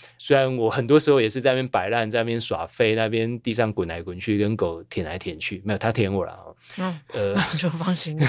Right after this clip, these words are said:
Speaker 1: <laughs> 但那是我的嘛，但我还是会觉得，如果可以的话，如果我们大家更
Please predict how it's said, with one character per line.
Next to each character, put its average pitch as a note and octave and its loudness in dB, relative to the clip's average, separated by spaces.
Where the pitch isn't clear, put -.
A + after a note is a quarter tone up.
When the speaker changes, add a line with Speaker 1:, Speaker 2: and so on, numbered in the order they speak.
Speaker 1:
<laughs> - -2
但 A#3+ 6
那 A#3 6
是 A3+ 2
我 C3+ 6
的 A2 -2
嘛， G2 -6
但 A#3+ 2
我 F3 4
还 F3+ 2
是 A2 -2
会 G3+ 8
觉 D3 4
得， C3+ 2
如 F3 -4
果 F#3 8
可 D3+ 0
以 D3 6
的 A#2 2
话， C#3 2
如 C#3+ 0
果 F3+ 2
我 B2 4
们 A#2 -6
大 F#3 0
家 F#3 4
更 F3 4